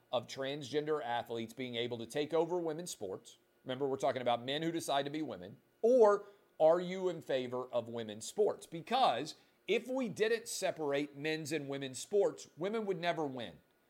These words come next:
Women would never win anything because men are bigger, stronger, and faster than women. In the state of Texas high school track competition, the fastest women's sprinters of all time are beaten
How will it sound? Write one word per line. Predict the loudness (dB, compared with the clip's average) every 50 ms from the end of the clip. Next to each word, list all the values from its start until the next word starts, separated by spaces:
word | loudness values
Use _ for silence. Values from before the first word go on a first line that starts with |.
| _ _ _ _ -4
Women | -2 -2 0 0 0 -2 -2 -4
would | -4 -6 -6 -4
never | -2 -2 -2 0 -2 -2
win | -2 -4 -4 -4 -4 -6 -8 -10 -12 -8
anything | -6 -6 -4 -6 -8 -10 -12 -12 -10 -12 -14 -16 _ _ _ _ _ -14
because | -10 -4 -4 -4 -4 -2
men | -4 -4 -2
are | -2 -2
bigger, | -2 -2 -2 -2 -6
stronger, | -6 -4 -4 -4 -4 -6 -8 -10
and | -10 -6
faster | -6 -6 -6 -6 -10 -10 -10
than | -10 -8 -6
women. | -6 -8 -8 -10 -18 _ _ _ _ _ _ _ _ -4
In | -4 -2 -2
the | -2
state | -6 -6 -4 -2 0 0 0 0
of | -2 -4 -6
Texas | -10 -6 -6 -6 -6 -6 -8 -8 -8 -8 -10 -14 _ -8
high | -4 -4 -4
school | -4 -6 -10 -6 -4 -2 -2 -2 -2
track | -6 -14 -10 -6 -6 -6 -6 -8 -12 -14
competition, | -12 -12 -12 -12 -14 -14 -14 -14 -14 -14 -18 -20 _ _ _ _ _ _ _ _ _ _ _ _ _ _ _ -4
the | -4 -4
fastest | -4 -4 -4 -2 0 0 0 0 -2 -4 -8 -10 -10 -8 -10
women's | -10 -8 -6 -4 -4 -4 -4 -6 -8 -8 -10 -14 -16 -18 _ _ _
sprinters | -14 -14 -12 -8 -4 -4 -4 -4 -4 -6 -6 -6 -6 -8 -10 -6 -6
of | -6 -4
all | -4 -2 0 2 2 2 2
time | -2 -4 -10 -8 -6 -6 -8 -8 -12 -14 -16 -18 _ _ _ _ _ _ 0
are | 0 2 0
beaten | 0 -2 -6 -6 -6 -6 -10 -12 -14 -14 -14 -14